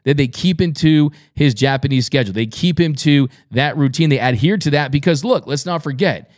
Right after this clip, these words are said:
he's still young. He's still trying to transition from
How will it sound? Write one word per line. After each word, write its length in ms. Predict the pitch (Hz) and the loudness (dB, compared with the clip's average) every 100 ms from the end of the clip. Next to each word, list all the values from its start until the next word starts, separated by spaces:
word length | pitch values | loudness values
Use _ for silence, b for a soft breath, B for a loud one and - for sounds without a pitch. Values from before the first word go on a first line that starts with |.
| b | b
he's 180 | - 123 | -4 -4
still 200 | - 120 | -2 -4
young. 560 | 90 139 185 - 101 175 b b b | -2 -2 0 0 0 -4 b b b
He's 220 | 127 127 | -2 0
still 160 | 139 120 | -2 -4
trying 220 | - 127 | -4 -4
to 80 | 107 | -4
transition 600 | - 101 107 165 - 151 | -6 -6 -2 -2 -2 -4
from 340 | 151 135 113 | -2 0 -2